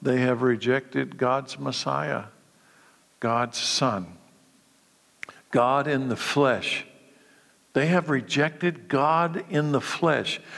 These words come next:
and their house will be abandoned, and their house will become desolate. Do you see why the Jews fast and mourn on this day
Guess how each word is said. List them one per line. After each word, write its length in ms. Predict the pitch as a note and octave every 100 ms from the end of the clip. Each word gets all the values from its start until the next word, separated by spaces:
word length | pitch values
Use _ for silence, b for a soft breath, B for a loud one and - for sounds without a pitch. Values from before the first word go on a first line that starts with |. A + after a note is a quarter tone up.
| B
and 280 | - C#3+ C#3+
their 180 | C#3+ C#3
house 540 | A2 D3+ F3 E3 -
will 220 | D#3 D3+
be 240 | B2 C3+ C3
abandoned, 880 | A#2+ A2+ C3+ D#3+ F#3 G3+ G3+ G3 D#3+ B B -
and 260 | C#3 B2+
their 160 | C3 A2+
house 540 | A2+ C3+ E3 D#3+ -
will 160 | D#3+ D3
become 720 | D3+ C#3+ - C#3+ C#3+ C#3+ A#2
desolate. 640 | D3+ F3 - G#3+ D#3 - - - - _ _ _ _ B B B
Do 100 | E3+
you 140 | F3 F#3
see 260 | - G3
why 260 | F#3+ G3 G3
the 120 | F3
Jews 500 | C3 D3+ E3+ F#3+ E3
fast 560 | - D#3 D#3+ F#3 - -
and 220 | C#3+ C3
mourn 480 | B2 B2+ D3 E3 E3
on 320 | D3+ C3+ C3
this 240 | C3+ B2+
day 420 | - B2 B2+ C#3+